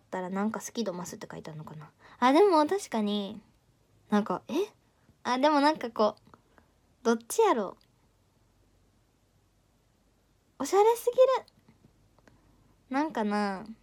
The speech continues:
なんやろ？なんやろうな。ちょっとみんなには、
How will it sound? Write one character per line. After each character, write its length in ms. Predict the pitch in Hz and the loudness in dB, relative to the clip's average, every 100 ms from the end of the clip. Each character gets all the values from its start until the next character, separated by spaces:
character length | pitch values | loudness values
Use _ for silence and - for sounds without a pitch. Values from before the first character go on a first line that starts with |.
| _ _ _ _ | _ _ _ _
な 120 | 226 | -2
ん 120 | 220 370 | 0 0
や 120 | 349 | 0
ろ？ 280 | 226 190 - _ _ _ _ _ _ _ _ _ _ _ _ _ _ _ _ _ _ _ _ - | -2 -4 -10 _ _ _ _ _ _ _ _ _ _ _ _ _ _ _ _ _ _ _ _ -8
な 80 | 233 | -4
ん 100 | 262 | -2
や 140 | 359 | -2
ろ 140 | 277 208 | -4 -4
う 40 | |
な。 360 | 190 196 185 202 _ _ _ - | -6 -8 -10 -14 _ _ _ -10
ち 80 | - | -4
ょ 20 | |
っ 20 | |
と 80 | - | 0
み 160 | 247 320 | 2 4
ん 80 | 415 | 4
な 100 | 415 | 4
に 160 | 269 | 4
は、 380 | 233 220 190 | 4 4 2